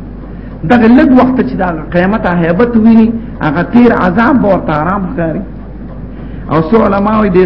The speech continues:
څلوېښت کاله دننه کې به دوی باندې ایسني. ځکه ملایکې د عذاب به هم ختم شوي. نو دغه وقفه کې به دوی ایسني. دغه ته دوی آرام وایي. «دا مونږ چا را پاسولو د دې خپل آرامګاه نه؟» د خدای د طرفه به ویل شي، «هذا ما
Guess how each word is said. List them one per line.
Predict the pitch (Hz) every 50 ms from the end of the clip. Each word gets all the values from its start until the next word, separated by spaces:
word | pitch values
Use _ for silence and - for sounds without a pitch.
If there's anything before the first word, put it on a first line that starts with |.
| 175 -
څلوېښت | 185 185 208 220 220 - -
کاله | 190 170 170 160
دننه | 147 151 180 180 170 156
کې | - -
به | 139 143
دوی | 135 139 160 160
باندې | 139 139 135 135 139
ایسني. | 139 - - - 117 104 - - - - - - - - -
ځکه | 170 175 - 185 180
ملایکې | 175 160 156 156 151 151 180 190 165
د | 160
عذاب | 147 139 143 160 185 185 165 147
به | 147
هم | 143 131 -
ختم | 143 123 - 123 123
شوي. | 127 - 139 123 104 87 - - - - - - - - - - - - - - - - - - - - - - 123
نو | 147 165
دغه | 196 226 214 226 208
وقفه | 190 175 160 - - 208 196
کې | - 190
به | 165 170
دوی | 156 143 151 185 185 185
ایسني. | 180 - - 156 139 120 - 101 98 107 156 - - - - - - - - - - - - - - - - - 127 139
دغه | 202 202 202 180
ته | 147 170
دوی | 156 139 143 147
آرام | 139 131 127 127 123 120 120
وایي. | 120 139
«دا | 156 175 185
مونږ | 190 208 220 226 196 -
چا | - 320 330 311
را | 285 202
پاسولو | 180 - 175 170 165 151 - 156 147 147 143
د | 139 139 135
دې | 135 131 123 -
خپل | - - 131 123
آرامګاه | 120 117 113 117 113 113 113 113 117 113 107 98 95
نه؟» | 87 - - - - - - - - - - - - - - - - - - - - - - - - - - - -
د | 135 131 - -
خدای | 175 202 208 185
د | 165 156
طرفه | - 151 143 139 143 143 139
به | 139 143
ویل | 143 143 139 135 131 131 -
شي، | 123 123 123
«هذا | 127 135 151 160 165 151 147 147 143 139
ما | 135 147 156 160